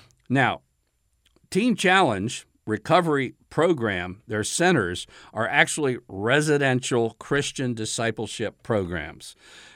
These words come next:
And who knows? I dare say I think pornography is the greatest problem facing Christian churches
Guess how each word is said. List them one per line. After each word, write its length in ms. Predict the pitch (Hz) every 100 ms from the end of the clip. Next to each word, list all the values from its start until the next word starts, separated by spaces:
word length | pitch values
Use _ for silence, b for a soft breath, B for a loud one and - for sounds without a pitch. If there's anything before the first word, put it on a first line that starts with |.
| B
And 760 | 101 110 110 104 104 98 98 85 _ -
who 180 | - 190
knows? 680 | 151 160 85 85 - - - _ _ -
I 140 | 135
dare 280 | 123 165 180
say 220 | - 120
I 80 | 113
think 520 | - 151 135 - - b b b b
pornography 800 | - 123 156 156 147 143 139 135 139 -
is 260 | 117 110
the 120 | 110
greatest 800 | 92 107 135 151 156 139 - - _ -
problem 680 | - 139 131 98 85 98 -
facing 840 | _ - 139 135 - 139 131 127 -
Christian 540 | - 135 143 - 151 139
churches 800 | 147 127 113 104 87 85 -